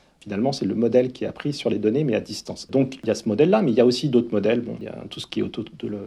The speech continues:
l'encryption homomorphique, euh, ce qu'on appelle la differential privacy aussi.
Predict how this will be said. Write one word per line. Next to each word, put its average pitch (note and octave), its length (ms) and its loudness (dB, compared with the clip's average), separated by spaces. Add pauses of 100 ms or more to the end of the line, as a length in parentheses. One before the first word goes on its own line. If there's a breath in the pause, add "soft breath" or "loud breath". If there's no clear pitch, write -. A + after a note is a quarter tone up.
(200)
l'encryption G2+ 440 -8
homomorphique, G2+ 680 -4
euh, G#2 240 -8 (380 soft breath)
ce - 80 -20
qu'on A2+ 80 -8
appelle G#2 180 -6
la G2 40 -2
differential G2 460 -8
privacy G#2 460 -6
aussi. C3+ 420 -6